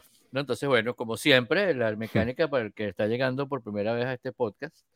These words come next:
Speaker 1: después de trescientos veinte y pico de veintidós este episodio, em,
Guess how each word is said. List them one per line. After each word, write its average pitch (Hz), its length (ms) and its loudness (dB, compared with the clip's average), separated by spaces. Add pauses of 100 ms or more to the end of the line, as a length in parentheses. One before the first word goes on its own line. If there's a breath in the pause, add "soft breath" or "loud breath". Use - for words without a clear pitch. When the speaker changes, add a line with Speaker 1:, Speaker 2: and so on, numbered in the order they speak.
(380)
Speaker 1:
después 104 260 -4
de - 40 -6
trescientos 127 440 -2
veinte 120 240 -4
y 98 260 -10
pico 120 300 -10
de 139 80 -4
veintidós 110 480 -2
este 139 400 -8
episodio, 120 580 -6 (540)
em, 98 600 0